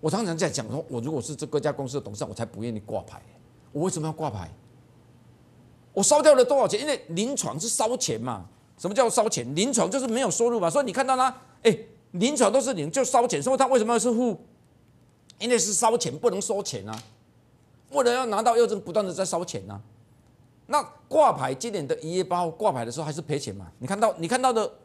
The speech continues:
报表都在这里，还是赔钱啊。去年也赔钱啊，一定赔嘛。为什么？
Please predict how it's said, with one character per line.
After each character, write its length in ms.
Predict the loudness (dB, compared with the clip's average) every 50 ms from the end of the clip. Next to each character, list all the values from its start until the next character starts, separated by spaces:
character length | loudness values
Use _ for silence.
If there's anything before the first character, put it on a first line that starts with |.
| _ _ _ _
报 140 | 0 0 2
表 140 | 0 2
都 80 | 2 2
在 60 | 2
这 120 | 4 2 0
里， 100 | 0 -2
还 80 | -2
是 80 | -4 -4
赔 200 | -4 -2 -2 -2
钱 200 | -2 -6 -8 -10
啊。 60 | -12 -18 -20 _ _ _ _ _ _ _ _ _
去 240 | 2 2 4 2 2
年 160 | 0 0 0
也 80 | 0 0
赔 160 | 2 0 0
钱 220 | 0 -2 -6 -8 -10
啊， 100 | -12 -14 -16 -20 _ -20 -20 _ _
一 60 | -10 -8
定 160 | -8 -6 -4
赔 160 | -4 -4 -4
嘛。 120 | -4 -2 0
为 100 | 0 0
什 80 | 2
么？ 120 | 0 -4